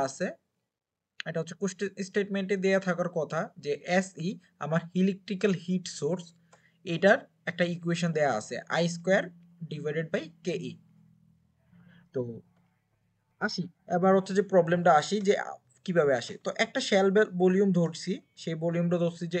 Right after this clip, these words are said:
এটা হচ্ছে কিউআর, আর এটার হচ্ছে ডিসটেন্সটা হচ্ছে del R, এই যে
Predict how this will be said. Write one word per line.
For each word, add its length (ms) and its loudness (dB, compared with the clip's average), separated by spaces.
এটা 140 0
হচ্ছে 240 -4
কিউআর, 560 0
আর 80 6
এটার 240 4
হচ্ছে 160 0
ডিসটেন্সটা 440 0
হচ্ছে 160 0
del 180 6
R, 20 -6
এই 100 -8
যে 80 -6